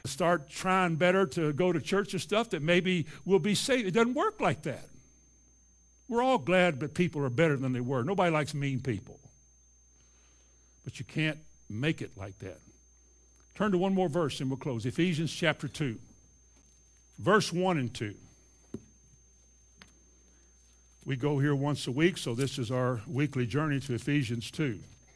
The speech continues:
Pretty soon we'll know it by heart. Verse two, "Wherein in time past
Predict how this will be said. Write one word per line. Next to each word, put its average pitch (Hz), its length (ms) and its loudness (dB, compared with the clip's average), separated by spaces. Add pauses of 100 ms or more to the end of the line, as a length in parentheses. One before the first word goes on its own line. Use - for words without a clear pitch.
(200)
Pretty 143 220 -2
soon 160 380 0
we'll 131 140 -2
know 131 180 -2
it 131 80 -6
by 123 160 -2
heart. 156 300 2 (1400)
Verse 165 260 0
two, 170 240 2
"Wherein 165 360 0
in 147 140 -2
time 165 400 0
past 147 680 -2